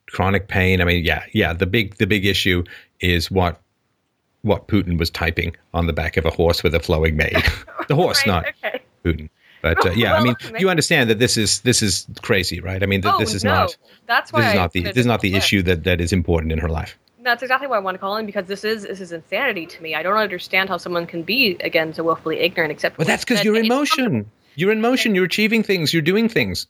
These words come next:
Speaker 1: So you need facts. If you, I mean, the, one of the worst things for philosophy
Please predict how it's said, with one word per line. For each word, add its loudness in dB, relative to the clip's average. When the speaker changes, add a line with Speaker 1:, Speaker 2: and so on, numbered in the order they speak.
Speaker 1:
So -2
you 2
need 2
facts. -4
If 2
you, 2
I 0
mean, 0
the, 0
one 4
of 2
the 4
worst 2
things 0
for 2
philosophy 0